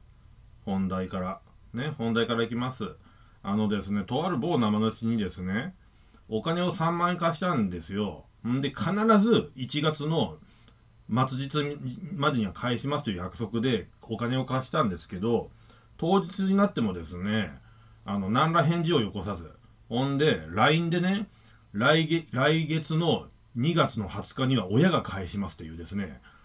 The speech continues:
全くそんな親が返すかどうかっていう話も聞いてないし。で、そのくせに本人ね、あの、配信やら、じゃあしばらくやらないかなと思ったら、今日、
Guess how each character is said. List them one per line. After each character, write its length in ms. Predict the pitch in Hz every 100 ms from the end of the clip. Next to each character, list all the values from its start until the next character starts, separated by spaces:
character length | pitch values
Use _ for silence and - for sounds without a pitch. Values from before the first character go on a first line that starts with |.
| - -
全 180 | 101 147 - 170
く 80 | 170
そ 120 | 180
ん 40 |
な 60 | 170
親 180 | 127 170
が 100 | -
返 160 | 143
す 40 | -
か 100 | 110
ど 80 |
う 20 | 104
か 60 |
っ 20 | 90
て 60 |
い 40 | 92
う 20 |
話 220 | 117 120
も 100 | 95
聞 100 | 110
い 20 |
て 60 | 101
な 120 | 101
い 60 | 85
し。 200 | 76 - - _ _ - -
で、 80 | 160
そ 120 | 156
の 120 | 185 196
く 60 |
せ 100 | 214
に 80 | 208
本 180 | 196 220
人 140 | 127
ね、 240 | 110 117 107
あ 40 |
の、 260 | 110 107 - -
配 220 | - 180
信 200 | 180 170
や 260 | 147 156 151
ら、 100 | 117
じ 80 | 131
ゃ 40 |
あ 40 |
し 100 | -
ば 100 | 202
ら 40 | 208
く 100 | 123
や 100 | 110
ら 120 | 131
な 100 | 165
い 60 | 131
か 80 |
な 80 | 110
と 80 | 107
思 80 | 92
っ 20 |
た 80 | 101
ら、 160 | 101 -
今 80 | 180
日、 240 | 127 -